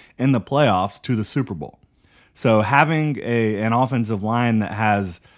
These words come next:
backups that can come in and play at a high level for you, I think is huge. Now,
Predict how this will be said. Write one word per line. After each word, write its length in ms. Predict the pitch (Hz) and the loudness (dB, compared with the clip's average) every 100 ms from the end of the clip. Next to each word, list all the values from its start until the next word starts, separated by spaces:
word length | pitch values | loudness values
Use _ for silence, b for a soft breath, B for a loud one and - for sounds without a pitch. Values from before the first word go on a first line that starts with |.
| b b - | b b 0
backups 520 | 110 127 101 98 - | 2 2 -4 -6 -10
that 120 | 101 | -12
can 160 | - 104 | -8 -6
come 220 | 120 107 | -2 0
in 120 | 107 | 0
and 160 | 98 92 | -2 -4
play 340 | - 117 117 | -4 0 2
at 80 | 101 | 2
a 40 | - | 0
high 200 | 113 107 | 0 0
level 340 | 98 117 104 | 0 -2 -2
for 260 | 85 90 95 | -6 -6 -4
you, 140 | 95 | -2
I 100 | 92 | -4
think 240 | 104 104 | -4 -8
is 120 | 95 - | -8 -8
huge. 420 | 117 - - - b b b - | -8 -8 -18 -20 b b b -2
Now, 220 | 123 - | -2 -2